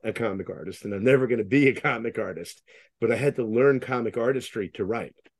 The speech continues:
Uh, and James has, has taught me so much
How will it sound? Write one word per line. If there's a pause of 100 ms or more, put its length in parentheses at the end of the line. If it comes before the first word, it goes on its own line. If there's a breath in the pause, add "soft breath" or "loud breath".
(260)
Uh,
and
James
has,
has
taught
me (320)
so
much